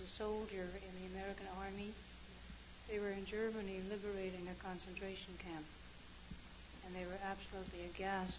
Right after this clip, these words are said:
at the emaciation and the starvation that they could see there. There was one man there who walked up to them. He spoke four languages. He was Polish.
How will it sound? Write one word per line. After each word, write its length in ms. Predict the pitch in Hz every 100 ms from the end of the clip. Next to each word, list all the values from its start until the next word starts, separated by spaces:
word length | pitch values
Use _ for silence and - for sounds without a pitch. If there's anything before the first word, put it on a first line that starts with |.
| -
at 100 | 170 -
the 80 | 165 165 - 190
emaciation 880 | 185 185 - 202 185 180 - 185 180
and 140 | 175
the 60 | 175
starvation 720 | - 190 185 175 175 - 175
that 120 | 165 -
they 60 |
could 200 | 170 165 -
see 160 | 233 240
there. 240 | 175 151 - - - - - - - - -
There 120 | 233 214
was 160 | 202
one 340 | 190 226 285 269
man 280 | 220 196
there 200 | 190 185
who 120 | 180 196
walked 380 | 185 226 220
up 180 | 254 247
to 80 | -
them. 200 | 196 175
He 120 | 175 185
spoke 260 | - 190 185
four 140 | 214 208
languages. 680 | 220 190 175 160 170 214 - - - - -
He 80 | 180
was 140 | 175 -
Polish. 580 | 208 180 175 175 -